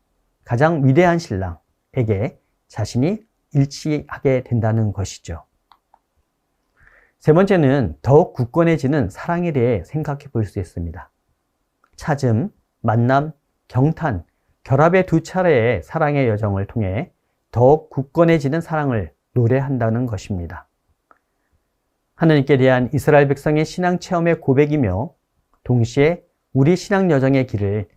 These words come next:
제시하고 있습니다. 하느님과 이스라엘의 계약 관계를 기억하도록 촉구한다는 것입니다. 이 장 십육 절에서, 육 장 삼 절에서, 또 칠 장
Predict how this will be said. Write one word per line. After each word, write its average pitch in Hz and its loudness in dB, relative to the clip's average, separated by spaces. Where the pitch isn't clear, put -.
제시하고 123 -2
있습니다. 90 -8
하느님과 160 4
이스라엘의 151 2
계약 151 4
관계를 127 0
기억하도록 135 0
촉구한다는 147 -2
것입니다. 80 -8
이 127 0
장 120 2
십육 131 -4
절에서, 143 -2
육 147 -2
장 196 2
삼 208 -2
절에서, 101 -2
또 98 -2
칠 - -10
장 165 0